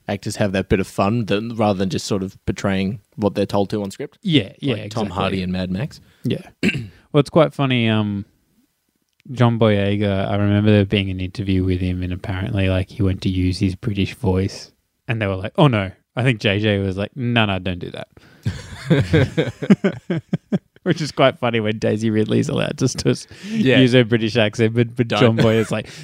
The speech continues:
Speaker 2: "Nah, can you do an American accent?"
Speaker 1: That's gotta, that's, yeah. Uh,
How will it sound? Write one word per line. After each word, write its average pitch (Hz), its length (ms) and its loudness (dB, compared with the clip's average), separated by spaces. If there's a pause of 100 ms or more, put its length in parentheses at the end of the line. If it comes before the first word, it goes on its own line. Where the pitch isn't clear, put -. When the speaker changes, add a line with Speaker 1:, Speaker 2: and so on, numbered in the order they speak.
Speaker 2:
"Nah, 127 280 4
can - 180 -4
you 247 80 -2
do 359 180 2
an 381 80 0
American 113 540 2
accent?" 139 440 -2 (2250)
Speaker 1:
That's 180 200 0
gotta, 156 300 4
that's, - 340 -6
yeah. 98 520 2 (460)
Uh, 151 200 6